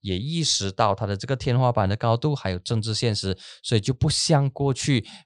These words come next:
把这一个话说得太满、说得太近。所以这个课题它虽然引起华社，特别是华教人士的关注，但是它的讨论点呢，是相对的比较理性的，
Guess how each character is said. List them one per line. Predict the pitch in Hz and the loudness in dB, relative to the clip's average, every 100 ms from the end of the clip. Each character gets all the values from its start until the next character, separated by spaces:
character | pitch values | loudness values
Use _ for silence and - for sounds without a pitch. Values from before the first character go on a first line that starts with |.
| - | -4
把 | 90 71 | -2 -2
这 | - 131 | 0 2
一 | 117 | 2
个 | 117 | 2
话 | 113 127 | 2 2
说 | 113 - 120 | 2 0 0
得 | 131 | 0
太 | - 156 151 | 0 2 4
满、 | 123 - - | 4 0 -4
说 | - 98 | -8 -6
得 | 95 | -6
太 | 92 - 101 | -6 -2 -2
近。 | 95 101 - - - | -2 -4 -6 -14 -6
所 | 151 | 0
以 | 127 | 0
这 | - 214 | 2 2
个 | 208 | 2
课 | 214 208 | 2 2
题 | 156 | 2
它 | 156 156 | 2 2
虽 | 147 - 175 165 | 0 -2 0 4
然 | 151 139 143 - - | 6 4 2 -10 -6
引 | 120 143 | -2 -2
起 | 160 120 95 | -2 -2 -2
华 | - 98 | 0 0
社， | 107 | 0
特 | 156 160 | 0 0
别 | 123 | 0
是 | - 147 | -2 -4
华 | - 95 92 | -4 0 0
教 | 110 156 127 | 2 2 2
人 | 95 | 0
士 | 95 131 | 0 -2
的 | 107 95 | -2 0
关 | 95 95 101 | -2 -2 -4
注， | - 139 - - | 0 0 0 -10
但 | - 160 | -2 -2
是 | 156 | -2
它 | 151 127 113 | -2 0 2
的 | 113 | 2
讨 | - 87 | 0 0
论 | 98 127 | 2 0
点 | 110 87 | 0 -2
呢， | 87 | -2
是 | 90 - | -2 -4
相 | - 110 92 95 | 0 0 0 0
对 | 113 | 0
的 | 95 | 0
比 | 87 101 | -2 -4
较 | 92 85 | -4 -4
理 | 80 76 | -6 -10
性 | 76 104 90 | -8 -6 -4
的， | 82 | -6